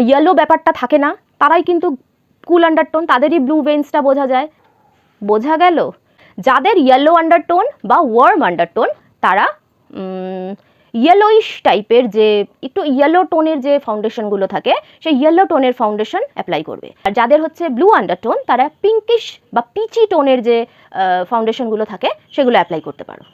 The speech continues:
কেমন? এবার দেখবে কোম্পানিগুলো কাস্টমারের বোঝার সুবিধার জন্য কিন্তু ওয়ার্ম, কুল, নিউট্রাল মানে নিজেদের যে ফাউন্ডেশনের নাম্বারগুলো তার আগে কিন্তু ভাগ করে দেওয়া থাকে,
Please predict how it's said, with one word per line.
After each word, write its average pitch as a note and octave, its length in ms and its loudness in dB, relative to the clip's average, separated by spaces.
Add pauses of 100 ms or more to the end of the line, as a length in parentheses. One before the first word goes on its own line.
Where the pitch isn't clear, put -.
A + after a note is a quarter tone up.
(140)
কেমন? C#4+ 200 -6 (1040)
এবার G#4 220 2
দেখবে C4 220 0 (160)
কোম্পানিগুলো C#4 500 -2
কাস্টমারের C#4+ 540 -2
বোঝার A3+ 280 0
সুবিধার A3+ 380 -4
জন্য F#3+ 140 -6 (120)
কিন্তু G3+ 200 -12 (420)
ওয়ার্ম, A#3 400 2 (380)
কুল, C4+ 300 0 (160)
নিউট্রাল B3 460 2
মানে C#4 120 0 (100)
নিজেদের D4 300 2 (100)
যে D#4+ 80 2 (160)
ফাউন্ডেশনের C#4 600 0 (140)
নাম্বারগুলো B3 480 2 (440)
তার C#4 200 4
আগে C4 220 -2
কিন্তু A3+ 220 -6 (400)
ভাগ - 160 0 (120)
করে C#4+ 180 4
দেওয়া E3+ 220 2
থাকে, F3 140 -10